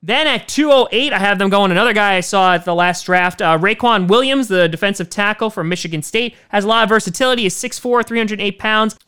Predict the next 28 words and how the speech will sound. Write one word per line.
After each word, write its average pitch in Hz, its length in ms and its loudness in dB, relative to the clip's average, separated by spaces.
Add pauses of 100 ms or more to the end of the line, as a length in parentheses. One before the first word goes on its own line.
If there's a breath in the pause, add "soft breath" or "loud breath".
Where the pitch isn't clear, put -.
A 208 60 0
little 277 200 0
slow, 254 460 0
but 208 200 -4 (440 soft breath)
again, 190 360 -2 (600)
for 220 160 2
depth, 208 440 0 (160)
it 190 260 0
just 196 220 -2
makes 202 260 0
sense. 214 380 -2
And 170 280 -4
then 170 180 0
targeting 175 600 0
big 165 300 -6
guys 170 280 0
on 160 140 0
the 156 60 -4
line, 160 280 0
you 156 80 -4
can 165 100 -6
never 170 200 0
have 165 260 -2
too 175 120 -6
many 156 440 -6
big, 156 240 -8
beefy 156 320 -8
men. 131 400 -8